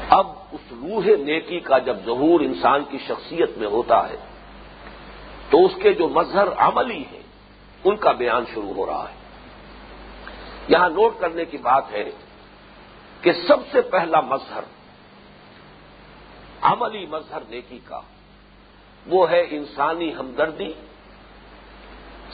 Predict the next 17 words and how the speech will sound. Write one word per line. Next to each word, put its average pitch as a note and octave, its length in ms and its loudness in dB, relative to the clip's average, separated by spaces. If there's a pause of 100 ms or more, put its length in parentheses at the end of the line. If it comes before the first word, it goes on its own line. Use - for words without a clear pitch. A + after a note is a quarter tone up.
سخاوت، C#3+ 500 0 (1400)
اپنا C4+ 460 0
پیسہ F#3+ 500 -2 (100)
خرچ - 280 -2
کر D3 120 -8 (160)
سکنا C3 480 -2
اس C#3+ 100 -8 (100)
کے D#3 120 2
محبوب C3+ 680 -2
ہونے D#3 360 2
کے G3+ 200 4
باوجود، A2+ 580 0 (1300)
قرابت A#2 460 0
داروں A#2+ 380 -2
پر، G#2+ 120 -2 (1600)
یتیموں B2+ 520 2
پر، A2+ 200 -2